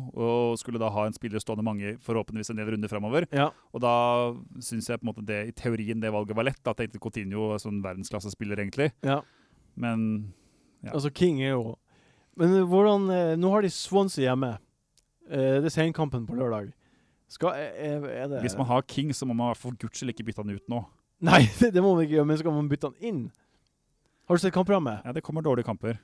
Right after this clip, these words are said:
Speaker 2: Ja, de har Southampton, Liverpool, Chelsea og Tottenham på de fire neste etter den her.
Speaker 1: Nei, jeg tror det er for sent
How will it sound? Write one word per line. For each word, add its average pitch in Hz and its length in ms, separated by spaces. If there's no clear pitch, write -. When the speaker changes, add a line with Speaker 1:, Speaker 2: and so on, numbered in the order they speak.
Speaker 2:
Ja, 131 200
de 151 80
har 165 80
Southampton, 180 560
Liverpool, 160 340
Chelsea 143 360
og - 100
Tottenham 113 380
på 113 80
de 117 100
fire 131 240
neste 120 240
etter 113 160
den 110 140
her. 101 80
Speaker 1:
Nei, 117 80
jeg 135 100
tror 135 80
det 123 80
er - 60
for 110 100
sent - 380